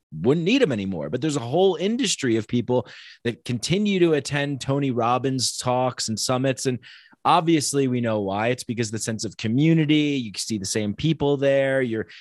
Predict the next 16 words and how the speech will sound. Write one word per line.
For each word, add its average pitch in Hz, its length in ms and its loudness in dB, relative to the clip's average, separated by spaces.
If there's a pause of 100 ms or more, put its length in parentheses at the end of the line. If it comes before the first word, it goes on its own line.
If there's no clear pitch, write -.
(120)
you're 113 140 0
invested 139 540 2
in 135 100 -2
something. 135 680 0
There's 101 200 -2
a 95 40 -4
sense 104 220 -2
of 98 100 -6
purpose, 143 640 0
meaning 135 400 0
you 110 120 -2
can 110 260 -6
anchor 135 320 -2
yourself 131 640 -2
into, 123 560 0 (480)
um, 107 460 -2